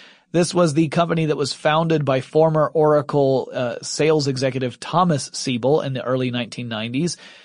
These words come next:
You might remember I mentioned him during the last episode. Siebel had left Oracle in the wake of its sales shakeup after that whole, uh, issue with how sales was handling things and the incorrect reporting of, uh, revenues.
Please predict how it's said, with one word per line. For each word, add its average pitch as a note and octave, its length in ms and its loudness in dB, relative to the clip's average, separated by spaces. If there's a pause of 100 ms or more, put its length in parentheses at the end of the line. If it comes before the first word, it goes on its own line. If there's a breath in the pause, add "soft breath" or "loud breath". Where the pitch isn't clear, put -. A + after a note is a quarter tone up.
(200 loud breath)
You C3 160 -6
might C#3 180 0
remember C#3 380 0
I B2+ 100 2
mentioned B2 380 -6
him C#3 460 -4
during C3 380 -2
the B2 120 -4
last C3 340 0
episode. C3 480 -2
Siebel C3 300 -2
had B2+ 140 -2
left C3 360 0
Oracle C#3 400 0
in C#3 80 -2
the C3 60 -2
wake C3+ 280 0
of C3+ 100 -2
its - 140 -8
sales C3+ 520 -2
shakeup B2+ 600 -2 (440 soft breath)
after B2 320 -2
that B2 220 0
whole, C3 440 0
uh, A#2 320 0
issue C#3 320 -2
with B2 280 -4 (280 soft breath)
how C#3 180 -2
sales C#3+ 420 0
was A#2+ 140 -6
handling D3 360 -2
things C#3+ 500 -2
and B2+ 120 -2
the B2+ 240 -6
incorrect C#3+ 600 -2
reporting C#3 680 -2
of, B2+ 460 -4 (360 soft breath)
uh, A#2 240 -4
revenues. C#3+ 680 0